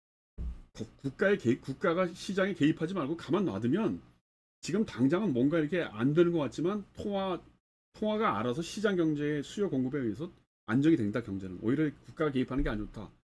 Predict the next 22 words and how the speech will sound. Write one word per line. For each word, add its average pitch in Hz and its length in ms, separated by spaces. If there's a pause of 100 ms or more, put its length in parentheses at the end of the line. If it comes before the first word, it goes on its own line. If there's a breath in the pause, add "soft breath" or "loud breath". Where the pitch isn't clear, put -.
(140)
그래서 135 160
in 165 180
the 160 160
long 135 240
run이라는 143 340
말을 123 340
통화주의자들이 131 540
썼던 107 360
거예요. - 120 (360)
그걸 165 140
받아서 107 420 (180 soft breath)
in 151 140
the 151 100
long 135 220
run, 123 260 (800)
we 113 120
are 135 140
all 113 240
dead, 101 160
우리 127 120
다 98 180
죽는다는. 101 500